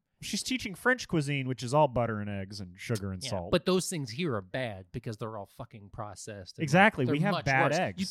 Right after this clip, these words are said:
Speaker 2: can't, you can't apply the French concept <laughs>
Speaker 1: I know.
Speaker 2: to American food and, and hope for that. The reason I brought up the Whati-, Whataburger Honey Butter Chicken Biscuit is because I am,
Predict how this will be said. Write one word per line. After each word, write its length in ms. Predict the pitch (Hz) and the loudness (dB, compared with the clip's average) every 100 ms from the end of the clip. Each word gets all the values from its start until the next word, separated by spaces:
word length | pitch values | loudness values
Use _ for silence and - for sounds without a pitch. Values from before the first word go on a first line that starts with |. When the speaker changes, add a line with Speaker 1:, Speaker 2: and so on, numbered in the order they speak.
| - | -2
Speaker 2:
can't, 240 | 214 175 | -2 -2
you 120 | 160 | -4
can't 340 | 160 - 160 147 | -10 -10 -10 -10
apply 340 | 120 - 135 | -12 -10 -10
the 100 | 113 | -10
French 280 | - 135 117 | -10 -10 -10
concept 480 | - 123 123 - - | -10 -12 -10 -12 -14
<laughs> 840 | - - - _ _ _ - - | -14 -10 -10 _ _ _ -20 -6
Speaker 1:
I 120 | 117 | 2
know. 220 | 135 269 147 | 4 4 4
Speaker 2:
to 80 | |
American 420 | 120 131 123 117 101 | -2 -4 -6 -8 -14
food 380 | 117 101 101 | -10 -8 -8
and, 180 | 98 98 110 | -12 -16 -18
and 200 | 101 92 | -18 -14
hope 240 | 104 98 | -12 -14
for 100 | - | -16
that. 140 | 104 - _ _ - _ - | -18 -20 _ _ -20 _ 2
The 80 | |
reason 260 | 214 302 262 | 2 4 2
I 60 | 196 | 2
brought 200 | 180 165 | 4 4
up 220 | 160 147 | 2 0
the 260 | 131 127 127 | -2 -2 -4
Whati-, 280 | 123 120 - 143 | -6 -6 -10 -6
Whataburger 480 | 127 123 113 113 113 - | -4 -4 -4 -6 -10 -10
Honey 220 | 127 110 | -8 -6
Butter 340 | 107 107 101 - | -8 -10 -10 -12
Chicken 220 | 117 98 | -16 -14
Biscuit 320 | 95 - - | -16 -16 -18
is 80 | - | -18
because 400 | - 120 110 110 | -20 -16 -16 -16
I 120 | 110 | -18
am, 220 | 113 117 | -18 -18